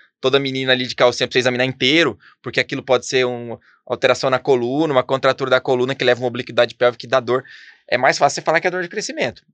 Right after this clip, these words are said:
Mas, quando você exclui tudo isso, aquela criança que é biomecanicamente normal, não tem nenhuma alteração anatômica, não tem sobrepeso,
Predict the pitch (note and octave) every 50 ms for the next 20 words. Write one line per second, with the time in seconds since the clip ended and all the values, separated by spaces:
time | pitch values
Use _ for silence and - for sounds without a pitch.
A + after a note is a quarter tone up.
0 | _ _ _ - A2+ B2 B2+ C3 C3+ F3+ A3+ - - - - - - - - -
1 | - E3+ F3+ E3+ F#3+ F3+ F3 - F#3 F#3+ F3+ F#3 - B3+ C4 C4+ G#3+ F3 D3+ C3
2 | - - A#2 - _ _ _ - - B2 - - C#3+ D#3 D#3 - D#3 D#3 D3+ -
3 | - E3+ C#3+ B2 E3 F3+ G3+ G3 - F#3 F3+ - F3+ E3+ F3+ E3 - F3+ D#3+ E3
4 | E3 E3 F3 G3 G#3+ A3 G#3 F3 D#3 D3 D3 C#3+ C3+ C3 B2+ C3 B2+ D#3 D3 D3
5 | D#3+ F#3 G#3 G3+ - G3+ G3+ G3+ G3 - G3 F#3 F#3+ G3 F#3+ _ - F3 D#3+ D#3+
6 | D#3+ D#3 D3 C#3+ C#3+ C#3 - C#3+ C#3+ D3+ D3+ D#3+ E3+ E3 - F3+ E3+ F3 G3 G3
7 | _ - F3+ E3 E3 E3 D#3+ D#3 C3+ C#3